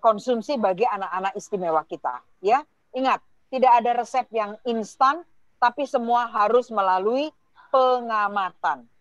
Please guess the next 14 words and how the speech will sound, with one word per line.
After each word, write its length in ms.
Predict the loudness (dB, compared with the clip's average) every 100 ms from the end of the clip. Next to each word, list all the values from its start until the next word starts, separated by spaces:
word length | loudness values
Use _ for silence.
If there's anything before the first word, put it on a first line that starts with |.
| _ _ _
Jangan 240 | -4 -2 -2
lupa 280 | 0 0 0
ajar 320 | -2 -2 -2
anak 260 | -4 -8
kita 440 | -8 -12 -4 -4 -4 _ _ _
untuk 320 | -4 -2 -2 -4
kenal 400 | -4 0 0 0
dirinya 640 | -2 -4 -4 -2 -2 -4 -10 _ _
semenjak 480 | -2 -2 0 -2 -2
remaja 640 | -6 -4 -4 -4 -2 -2
menuju 380 | -4 -6 -6 -4
ke 100 | -2
dewasa, 680 | -2 0 0 -2 -4 -4 -4 -10 _ _ _
supaya 640 | -6 -4 -2 0 0 0